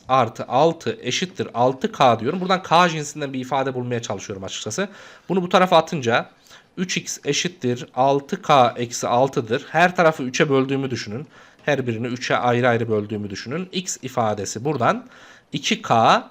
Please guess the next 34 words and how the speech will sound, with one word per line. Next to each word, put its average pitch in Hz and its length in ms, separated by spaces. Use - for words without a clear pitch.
eksi 214 560
ikiye 175 340
eşittir. 113 580
Tamam. 143 380
En 214 360
büyüğü 180 380
ve 156 60
en 208 320
küçüğünün 196 540
toplamını 190 520
sormuş 117 500
bize. 175 360
En 196 320
küçüğü 123 480
x, 208 320
en 180 240
büyüğü 120 200
x - 200
artı 170 280
dörttü. 180 400
Ben 123 180
x'i 143 340
iki 165 180
k 185 220
eksi 180 240
iki 180 180
bulduğum 175 340
için - 300
birine 151 460
iki - 240
k 147 260
eksi 113 280
iki 175 200
diyorum. 143 340